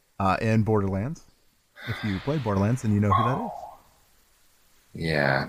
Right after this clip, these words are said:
Speaker 2: the pink one, right?
Speaker 1: Sure.
Speaker 2: Or the girl with the purple hair, maybe.
Speaker 1: I
Speaker 2: The,
Speaker 1: don't
Speaker 2: the only girl. Uh, dude, I, I, this, this movie is getting a lot of stars
Speaker 1: Yeah.
Speaker 2: for a game which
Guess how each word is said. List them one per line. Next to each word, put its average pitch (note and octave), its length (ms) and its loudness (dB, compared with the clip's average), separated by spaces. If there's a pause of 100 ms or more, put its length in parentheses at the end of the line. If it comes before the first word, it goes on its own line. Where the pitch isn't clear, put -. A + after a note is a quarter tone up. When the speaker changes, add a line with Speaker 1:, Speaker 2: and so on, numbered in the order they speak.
Speaker 2:
the C#3+ 60 -6
pink B2 300 0
one, - 200 2
right? C#3 260 4 (260)
Speaker 1:
Sure. E2+ 480 0
Speaker 2:
Or E2+ 140 6
the E2+ 60 6
girl F2 200 6
with E2 100 4
the - 60 -4
purple D#2 220 4
hair, D#2 240 6
maybe. D2+ 340 6
Speaker 1:
I D2 40 4
Speaker 2:
The, C#2+ 120 4
Speaker 1:
don't C#2+ 160 0
Speaker 2:
the D2+ 100 4
only D2+ 180 6
girl. D#2 420 4 (680)
Uh, D#2+ 1200 4 (100)
dude, D#2 300 6
I, G#2+ 300 6
I, - 40 8
this, A#2 280 6
this G2+ 360 4
movie A#2 580 6
is F#2+ 240 6
getting F#2 240 6
a F2+ 60 8
lot F2 300 4
of F2 360 4 (440)
stars C3 880 4 (140)
Speaker 1:
Yeah. G#2 180 -6 (580)
Speaker 2:
for B2+ 460 6
a G2+ 200 2
game G#2+ 460 8
which G#2 200 6